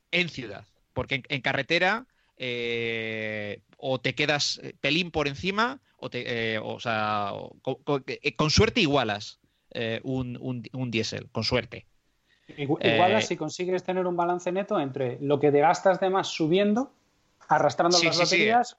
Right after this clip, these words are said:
Speaker 2: con
Speaker 1: Exacto,
Speaker 2: lo que
Speaker 1: sí, sí,
Speaker 2: recuperas
Speaker 1: sí.
Speaker 2: bajando, cargándolas.
Speaker 1: Exacto,
Speaker 2: O sea que
Speaker 1: sí.
Speaker 2: esa,
Speaker 1: Eh,
Speaker 2: en llano
Speaker 1: eh,
Speaker 2: no,
Speaker 1: pe-,
Speaker 2: en, en llano es un horror.
Speaker 1: pero desde luego, o sea, eh, como, eh, solución para ciudad,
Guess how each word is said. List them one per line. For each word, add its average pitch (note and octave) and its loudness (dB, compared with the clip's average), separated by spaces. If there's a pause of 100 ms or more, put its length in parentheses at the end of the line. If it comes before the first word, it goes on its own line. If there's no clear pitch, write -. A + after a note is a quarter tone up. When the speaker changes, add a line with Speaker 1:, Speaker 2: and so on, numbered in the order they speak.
Speaker 2:
con F#3+ 6
Speaker 1:
Exacto, E3+ 2
Speaker 2:
lo D#3 -4
que D3 -4
Speaker 1:
sí, - -4
sí, C#3+ -4
Speaker 2:
recuperas F3+ 4
Speaker 1:
sí. E3 -4
Speaker 2:
bajando, G3+ 2
cargándolas. C#3+ -6 (400)
Speaker 1:
Exacto, C3 -2
Speaker 2:
O - -6
sea C#3 -2
que A#2 -2
Speaker 1:
sí. G2+ -8 (220)
Speaker 2:
esa, C3 -4
Speaker 1:
Eh, B2+ 4
Speaker 2:
en B2+ 0
llano C3 4
Speaker 1:
eh, B2 2
Speaker 2:
no, G3 0
Speaker 1:
pe-, D#3+ 0
Speaker 2:
en, F3+ -4
en F#3 -4
llano G3+ 4
es - -10
un F3+ -4
horror. C#3 -6
Speaker 1:
pero C#3+ -2
desde C#3+ -4
luego, D3+ 2
o A#2+ -6
sea, - -4
eh, B2+ -4 (100)
como, C#3 0
eh, C3+ -2
solución C#3 0 (400)
para B2 -4
ciudad, C3 -4